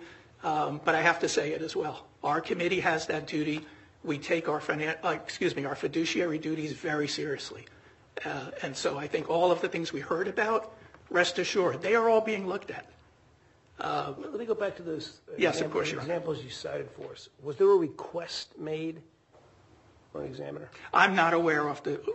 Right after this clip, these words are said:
Speaker 1: uh, I was
Speaker 2: Probably
Speaker 1: trying
Speaker 2: not.
Speaker 1: to think of large cases where there hasn't been one. Um, I can say again, citing back to McClatchy, the committee did the investigation.
Speaker 2: There a request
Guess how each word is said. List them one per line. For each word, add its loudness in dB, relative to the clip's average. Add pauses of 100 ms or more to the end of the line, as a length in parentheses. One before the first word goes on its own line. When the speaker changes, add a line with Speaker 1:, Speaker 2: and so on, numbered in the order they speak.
Speaker 1:
uh, -2
I -2
was -12 (240)
Speaker 2:
Probably 0
Speaker 1:
trying 10
Speaker 2:
not. 10
Speaker 1:
to 6
think 0
of 2
large 4
cases 0
where 2
there -4
hasn't 0
been 2
one. 2 (500)
Um, 4
I 4
can 4
say 4
again, 4 (400)
citing 0
back 2
to -4
McClatchy, 4
the -8
committee 4
did 6
the 4
investigation. 0
Speaker 2:
There 0
a -2
request -8